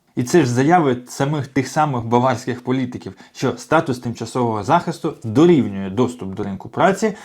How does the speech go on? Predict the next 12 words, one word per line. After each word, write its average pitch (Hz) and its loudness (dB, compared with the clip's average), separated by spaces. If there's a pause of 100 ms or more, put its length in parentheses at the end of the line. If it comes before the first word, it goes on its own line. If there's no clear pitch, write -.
(100)
дорівнює 165 4 (120)
управління 120 -4 (100)
через 120 -6
джоб-центр. - -10 (380)
Це 135 2
ми 131 2
всі 160 0
повинні 123 0
розуміти, 113 -2
як 95 -6
це 95 -10
працює. - -12